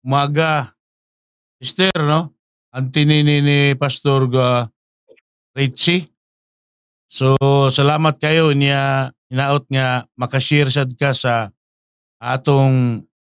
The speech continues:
pagtulunan sa imong mga kaygalaan dinha nga, ah, makasabot sa sinultihang Bisaya kon Cebuano. Kay kining atong programa, god,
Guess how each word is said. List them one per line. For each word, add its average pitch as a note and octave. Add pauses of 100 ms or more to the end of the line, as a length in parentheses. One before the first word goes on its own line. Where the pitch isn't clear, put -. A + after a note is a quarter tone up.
(320)
pagtulunan C3+
sa A2+
imong C3
mga B2+
kaygalaan B2+
dinha B2
nga, A2 (560)
ah, A2+ (600)
makasabot B2+
sa -
sinultihang B2+ (560)
Bisaya C3
kon G#2+
Cebuano. A#2+ (440)
Kay A2
kining C3+
atong C3+
programa, C3+
god, A#2+